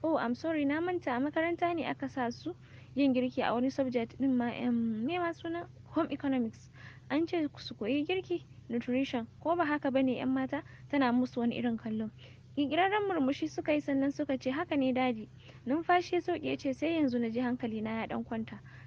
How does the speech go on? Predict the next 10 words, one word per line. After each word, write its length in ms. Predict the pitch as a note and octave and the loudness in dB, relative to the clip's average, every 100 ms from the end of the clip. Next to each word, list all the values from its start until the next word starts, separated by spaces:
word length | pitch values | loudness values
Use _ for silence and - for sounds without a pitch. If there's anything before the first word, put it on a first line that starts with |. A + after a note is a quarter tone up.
| - | 0
Na 160 | C4 C#4 | 2 4
ɗauka 280 | G#4 F4+ | 2 4
aiki 320 | C#4+ D#4 - - | 4 4 -2 -6
ke 120 | C4 | -2
sa 180 | C4+ B3 | 0 -2
su 160 | - B3 | -2 0
yi 160 | B3 | 0
ai. 160 | - - - - - | -2 -8 -14 -20 -8
Haba 400 | C#4 B3 C4+ C4+ | -2 0 2 4
mijina, 480 | B3+ A3+ A3+ A3 | 4 2 -2 -4